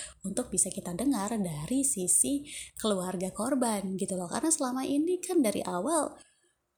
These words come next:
Mabes Polri pun sudah bohong gitu loh tentang pembunuhan Brigadir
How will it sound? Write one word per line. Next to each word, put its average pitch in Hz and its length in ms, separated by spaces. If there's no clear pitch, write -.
Mabes 180 320
Polri 185 320
pun 320 160
sudah 175 320
bohong 247 460
gitu 180 180
loh 180 80
tentang 180 640
pembunuhan 185 640
Brigadir 185 480